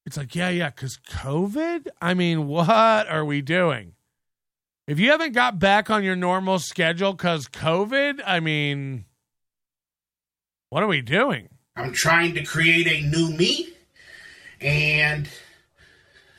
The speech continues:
Speaker 2: the light is
Speaker 1: I love people who don't live in, uh, L A, try to know L A things.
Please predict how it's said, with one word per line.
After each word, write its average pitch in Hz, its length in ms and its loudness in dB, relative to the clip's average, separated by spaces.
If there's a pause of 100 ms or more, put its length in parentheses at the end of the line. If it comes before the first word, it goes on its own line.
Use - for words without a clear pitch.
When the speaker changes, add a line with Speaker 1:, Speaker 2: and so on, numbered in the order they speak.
(1300)
Speaker 2:
the 139 100 2
light 185 640 -2
is 120 140 -4 (600)
Speaker 1:
I 143 120 0
love 190 180 2
people 180 240 2
who 170 60 2
don't 156 300 0
live 147 200 2
in, 143 180 0
uh, 127 480 0
L 139 280 -2
A, 135 280 0
try 135 300 -2
to 131 100 -2
know 131 180 -2
L 127 200 -2
A 127 140 -2
things. 139 540 -6